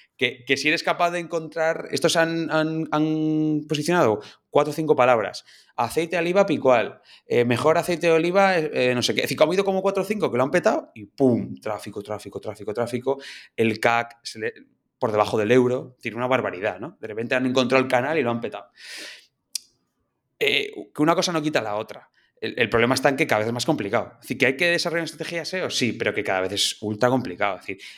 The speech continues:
y hay en empresas que ni tiene sentido. En Miniplanta, por ejemplo, empezamos a desarrollar el, el modelo de, de seo y era como, "A ver, es que no tiene ningún sentido", porque el volumen de búsquedas es ínfimo. La gente cuando busca muestra de Ansoni no la quieren pequeña, la quieren grande.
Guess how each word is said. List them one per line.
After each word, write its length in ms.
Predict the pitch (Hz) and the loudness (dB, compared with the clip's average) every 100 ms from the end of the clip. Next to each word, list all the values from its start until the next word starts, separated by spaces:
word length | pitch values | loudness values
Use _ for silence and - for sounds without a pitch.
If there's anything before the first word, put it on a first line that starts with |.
| _ | _
y 80 | 110 | 0
hay 80 | 110 | 0
en 60 | |
empresas 340 | 120 120 131 131 | -2 -2 -4 -2
que 80 | |
ni 80 | 123 | -4
tiene 160 | 110 123 | -2 -4
sentido. 440 | 120 120 131 95 - - - | -4 -2 -2 -2 -10 -20 -12
En 80 | 104 | -4
Miniplanta, 420 | 104 104 117 117 | -2 2 4 4
por 120 | 123 | 2
ejemplo, 480 | 120 131 131 160 196 _ _ - | 0 0 0 -2 -4 _ _ -12
empezamos 360 | 104 110 110 | -6 -4 2
a 60 | 127 | 2
desarrollar 480 | 117 123 123 123 123 | 4 4 4 4 4
el, 240 | 123 123 123 | 2 0 0
el 100 | 120 | 2
modelo 340 | 120 123 123 | 2 2 4
de, 360 | 123 123 120 117 | 4 2 2 2
de 100 | 120 | 2
seo 220 | 135 143 | 2 4
y 60 | |
era 120 | 113 101 | 2 0
como, 300 | 98 90 - | -4 -8 -12
"A 40 | |
ver, 140 | 107 | -16
es 80 | - | -16
que 120 | - 104 | -6 -4
no 100 | 110 | -2
tiene 200 | 127 110 | 0 2
ningún 200 | 117 120 | 0 0
sentido", 440 | - 135 156 - - | -4 -4 -6 -8 -12
porque 200 | 107 107 | -4 -2
el 60 | |
volumen 260 | 104 113 123 | 2 2 4
de 80 | 131 | 4
búsquedas 340 | 131 107 104 | 2 -2 -4
es 240 | 123 - _ _ _ _ | -6 -6 _ _ _ _
ínfimo. 580 | 131 151 170 165 202 233 - - - | -2 -2 -2 -4 -4 -8 -18 -20 -8
La 120 | 113 | -4
gente 260 | 110 120 139 | -2 2 2
cuando 580 | 143 139 135 135 135 135 | 2 0 0 0 0 -2
busca 460 | 135 - 135 135 | -4 -4 -4 -4
muestra 340 | 131 131 135 135 | -2 0 4 4
de 40 | |
Ansoni 480 | 135 - 165 107 101 | 2 0 -2 -2 -4
no 160 | 113 131 | 0 2
la 120 | 127 | 2
quieren 240 | 135 127 | 2 2
pequeña, 540 | 127 131 175 180 196 - | 2 2 0 -2 -4 -4
la 160 | 117 - | -4 0
quieren 240 | 127 131 | 0 2
grande. 400 | 139 180 185 - | 0 -2 -4 -10